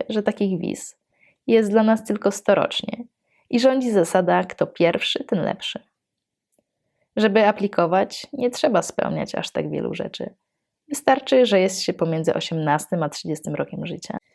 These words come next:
Nie jest się karanym, nie ma się gruźlicy i w momencie przylotu na koncie ma się cztery tysiące dolarów nowozelandzkich. Moja intuicja podpowiadała mi: „Zrób to”,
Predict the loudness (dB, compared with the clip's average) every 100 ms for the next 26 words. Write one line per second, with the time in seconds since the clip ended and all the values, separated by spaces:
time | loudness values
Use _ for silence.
0 | _ -6 0 2 2 0 -4 -2 2 2
1 | 2 -2 -6 -8 -12 _ _ _ _ 0
2 | 2 2 2 2 0 -2 -4 -6 -6 -8
3 | _ _ _ _ _ -2 2 4 4 2
4 | 2 0 -2 -2 0 -2 -4 -10 -12 _
5 | _ -4 -2 2 2 2 -2 -2 -2 -4
6 | -6 0 2 2 0 -6 -6 -4 -4 -4
7 | -4 -6 -8 -8 -6 -6 -6 -10 -14 -16
8 | -16 -16 -20 _ _ _ _ _ _ _
9 | _ 4 6 4 4 2 2 4 4 6
10 | 2 2 4 6 6 4 4 4 4 2
11 | -2